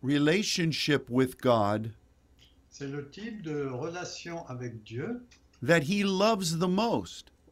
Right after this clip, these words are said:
Speaker 2: qu'il aime le plus.
Speaker 1: <laughs> This is how Enoch walked with Elohim.
Speaker 2: C'est de cette façon que Enoch a marché avec Elohim.
Speaker 1: I remember sometimes over the years,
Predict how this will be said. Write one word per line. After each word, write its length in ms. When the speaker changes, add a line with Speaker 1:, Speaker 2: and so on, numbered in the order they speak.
Speaker 2:
qu'il 300
aime 320
le 160
plus. 680
Speaker 1:
<laughs> 640
This 360
is 380
how 420
Enoch 680
walked 600
with 320
Elohim. 720
Speaker 2:
C'est 560
de 100
cette 260
façon 600
que 280
Enoch 560
a 140
marché 560
avec 340
Elohim. 480
Speaker 1:
I 140
remember 500
sometimes 840
over 340
the 140
years, 800